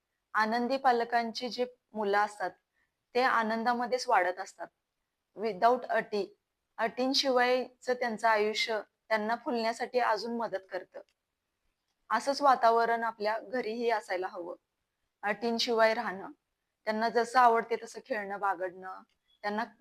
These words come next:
ज्या गोष्टींची हॉबी आहे ती त्यांनी, अ, कंटिन्यू करणं,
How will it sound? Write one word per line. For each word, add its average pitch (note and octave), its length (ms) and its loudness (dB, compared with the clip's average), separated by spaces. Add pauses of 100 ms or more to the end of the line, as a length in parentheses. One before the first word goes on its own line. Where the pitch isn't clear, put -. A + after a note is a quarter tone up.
(280)
ज्या A#3 180 6
गोष्टींची B3 520 -2
हॉबी A3 380 0
आहे G#3+ 260 -2
ती A3+ 120 -14
त्यांनी, A3 420 -10 (480)
अ, F#3 60 0 (400)
कंटिन्यू A3 440 0
करणं, F#3 500 -4